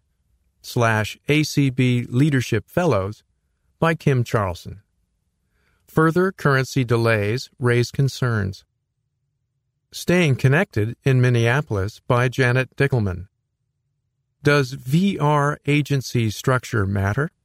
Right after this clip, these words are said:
A review of the research on outcomes for the blind and visually impaired consumers served in separate versus combined agencies. Journeying Inside the Mind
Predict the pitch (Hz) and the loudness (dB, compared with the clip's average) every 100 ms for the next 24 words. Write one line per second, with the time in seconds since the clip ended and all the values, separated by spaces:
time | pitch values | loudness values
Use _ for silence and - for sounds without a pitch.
0 | _ _ _ _ - 135 147 147 220 202 | _ _ _ _ -2 2 2 2 2 2
1 | 143 123 117 151 - 107 104 - 117 113 | 2 0 2 0 0 -2 -2 -2 0 -2
2 | - 131 170 - 151 139 139 - 123 107 | -2 -2 -2 -2 0 0 -2 -2 0 0
3 | 104 117 123 127 135 131 104 98 123 123 | 0 2 2 2 0 -2 -4 0 0 2
4 | 123 120 117 113 - 117 113 113 117 107 | 2 2 2 0 0 0 0 -2 -4 -2
5 | 135 117 92 92 - _ _ _ _ _ | 0 0 0 -4 -8 _ _ _ _ _
6 | - 156 165 160 156 151 147 - 170 - | -2 2 2 0 0 0 -2 -2 -4 0
7 | 120 117 143 131 139 143 139 - 143 135 | -2 -4 -2 0 0 -2 -2 0 0 2
8 | 156 120 107 113 - 156 151 104 92 - | 0 0 -4 -6 -2 -2 0 -4 -8 -8
9 | 95 95 - _ _ _ _ _ _ _ | -8 -10 -18 _ _ _ _ _ _ _
10 | _ _ _ _ - 143 190 160 139 139 | _ _ _ _ 0 2 4 2 2 0
11 | 139 - 143 143 - 135 131 131 123 120 | -2 0 2 2 2 0 2 0 -2 -2
12 | 117 113 104 82 78 | 0 0 -2 -6 -10